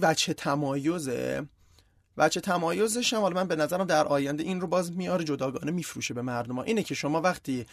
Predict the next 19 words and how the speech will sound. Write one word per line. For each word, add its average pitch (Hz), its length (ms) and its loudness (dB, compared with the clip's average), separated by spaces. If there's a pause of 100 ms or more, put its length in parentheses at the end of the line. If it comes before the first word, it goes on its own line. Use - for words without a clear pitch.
(360)
اه، 131 440 0
ویژن 135 340 2
پرو 139 280 6
رو 139 100 2
بخری 160 720 0 (160)
هیچ 226 160 0
چیزی 208 260 4
باهاش 143 360 4
نیست، - 380 -4 (600)
یعنی 147 220 4
همه 151 240 4
هدست 143 440 0
های 139 220 2
دیگه 151 540 4
کنترلر 151 800 2
دارن، 123 640 -4 (340)
این 294 120 8
هیچی 311 280 6
نداره. 127 460 -4